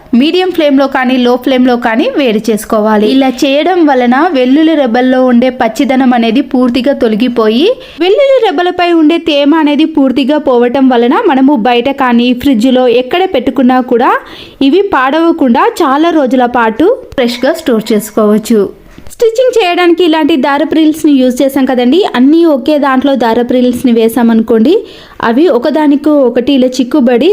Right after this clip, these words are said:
దారం అనేది చాలా వరకు వేస్ట్ అయిపోతుంది. దారపు రీల్ని తీసుకొని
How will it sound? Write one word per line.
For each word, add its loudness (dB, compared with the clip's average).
దారం 0
అనేది 2
చాలా 0
వరకు 0
వేస్ట్ 0
అయిపోతుంది. 0
దారపు -2
రీల్ని 2
తీసుకొని 0